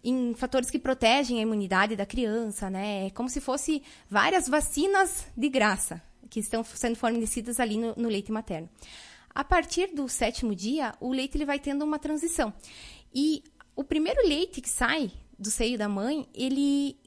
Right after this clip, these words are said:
tem uma composição com mais água, né? Ele ajuda a hidratar a criança. E o leite do final da mamada, ele é mais rico em gordura. Então, é esse leite que ajuda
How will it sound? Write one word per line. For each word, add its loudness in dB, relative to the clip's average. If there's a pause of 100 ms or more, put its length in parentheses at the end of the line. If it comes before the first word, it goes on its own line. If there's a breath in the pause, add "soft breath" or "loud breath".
(160)
tem 2
uma 2
composição 0
com -4
mais 0
água, 0 (120)
né? -4
Ele -2
ajuda -2
a 0
hidratar 0
a -4
criança. -2 (540 loud breath)
E 0
o 2
leite 0
do 0
final 4
da 2
mamada, 2
ele -2
é -2
mais -2
rico -4
em 0
gordura. 0 (100)
Então, 0
é 2
esse 0
leite -2
que -4
ajuda -2